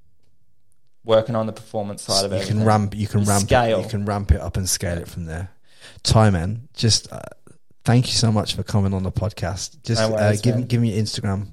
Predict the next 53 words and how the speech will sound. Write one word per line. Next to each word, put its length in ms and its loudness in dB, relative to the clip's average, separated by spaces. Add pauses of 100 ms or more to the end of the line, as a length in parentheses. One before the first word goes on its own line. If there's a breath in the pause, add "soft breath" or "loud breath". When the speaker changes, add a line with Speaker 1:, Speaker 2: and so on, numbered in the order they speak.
(140)
Speaker 2:
where 100 -6
they 60 -2
can 120 -8
follow 160 -2
you. 120 -2 (120)
Speaker 1:
Yeah, 140 -2
so 180 2
it's 140 0
Ty 440 6
underscore 520 -2
Lucas. 640 -8 (480 loud breath)
Speaker 2:
And 300 2
we'll, 240 8
we'll 220 8
put 200 4
his 220 0
Instagram 720 -2 (140)
and, 360 -6 (120)
and 340 -6
all 160 -4
that 140 -2
stuff 260 -2
in, 160 -2
in 180 -4
the 80 -4
bio. 380 2 (340 loud breath)
Look, 180 0
guys, 380 4
I 80 -10
just 180 -2
wanna 180 -2
say, 360 0
like, 300 -6
thank 460 -6
you 40 -4
very 200 -4
much 340 -8
if 100 -10
you've 140 -8
got 140 -8
to 80 -14
this 120 -8
point 280 -4
and 120 -8
you've, 240 -8
and 140 -6
you've 140 -8
listened 280 -4
to 100 -2
us 140 -4
and 120 -4
you've 120 -6
enjoyed 420 -2